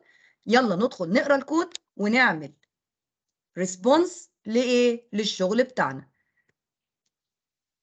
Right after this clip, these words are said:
مرة تانية الكود أهو، أعمل له كده، أخده كوبي، نيو، أخده كوبي، وأعمل كده نيو، وأروح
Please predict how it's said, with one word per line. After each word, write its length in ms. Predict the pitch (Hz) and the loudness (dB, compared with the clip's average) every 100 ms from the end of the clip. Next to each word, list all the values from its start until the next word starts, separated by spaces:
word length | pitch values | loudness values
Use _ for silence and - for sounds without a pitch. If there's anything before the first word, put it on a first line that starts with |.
| _ _ _ _ _ | _ _ _ _ _
مرة 220 | 180 175 | -2 0
تانية 400 | 165 180 202 254 285 | 2 2 4 2 -2
الكود 360 | 254 - 185 | -6 -4 -4
أهو، 380 | 160 156 240 - _ _ _ _ _ _ | -2 0 0 -2 _ _ _ _ _ _
أعمل 320 | 185 165 170 | -4 -2 -4
له 80 | 156 | -6
كده، 380 | 143 175 208 285 - _ _ _ _ _ _ _ _ - | -6 -2 -2 -2 -8 _ _ _ _ _ _ _ _ -8
أخده 420 | 170 170 143 143 143 _ _ _ _ | -6 -6 -12 -14 -14 _ _ _ _
كوبي، 480 | - 190 190 254 - _ _ _ _ _ _ _ _ _ - | 2 2 4 0 -2 _ _ _ _ _ _ _ _ _ -6
نيو، 480 | 180 165 180 240 277 _ _ _ _ _ - | -2 0 0 -2 -4 _ _ _ _ _ -6
أخده 340 | 180 180 139 | -4 -4 -10
كوبي، 460 | 139 185 185 240 - _ _ _ _ _ _ _ _ _ _ _ - | -2 0 2 0 -4 _ _ _ _ _ _ _ _ _ _ _ -2
وأعمل 340 | 180 147 139 | 0 0 -2
كده 280 | 143 170 185 | -6 -2 2
نيو، 520 | 202 220 247 247 247 _ _ _ | 4 4 4 2 -2 _ _ _
وأروح 420 | 180 190 220 254 | 4 6 6 2